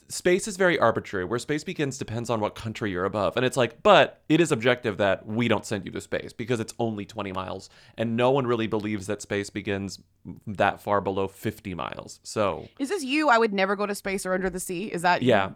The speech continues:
Speaker 2: stating
Speaker 1: never.
Speaker 2: that? Okay.
Speaker 1: Never. I would
Speaker 2: Right.
Speaker 1: never.
Speaker 2: Okay, good
Speaker 1: Would
Speaker 2: to
Speaker 1: you do
Speaker 2: know.
Speaker 1: this? Would you even do this?
Speaker 2: I wouldn't go to space. I would go under the sea.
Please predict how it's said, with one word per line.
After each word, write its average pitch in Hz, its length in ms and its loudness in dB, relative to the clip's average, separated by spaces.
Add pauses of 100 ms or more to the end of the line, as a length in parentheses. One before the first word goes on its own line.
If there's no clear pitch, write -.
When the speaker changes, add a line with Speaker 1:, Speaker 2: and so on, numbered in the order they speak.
Speaker 2:
stating 110 100 -6 (220)
Speaker 1:
never. - 20 0
Speaker 2:
that? 101 260 -4
Okay. 147 260 -6
Speaker 1:
Never. 95 420 -4
I 80 60 -10
would 95 100 -6
Speaker 2:
Right. 87 60 -6
Speaker 1:
never. 92 340 -6
Speaker 2:
Okay, 101 140 -10
good 143 160 -10
Speaker 1:
Would 123 120 0
Speaker 2:
to 127 60 -4
Speaker 1:
you 131 40 -2
do 185 100 -2
Speaker 2:
know. 262 100 0
Speaker 1:
this? - 240 -10 (140)
Would 139 120 -4
you 151 80 -2
even 175 160 -4
do 151 100 -4
this? - 380 -4 (380)
Speaker 2:
I 196 140 0
wouldn't 202 220 -2
go 180 80 0
to 156 80 -2
space. - 500 -8
I - 80 2
would 311 160 -2
go 240 160 4
under 180 140 0
the 151 100 -8
sea. 156 380 -8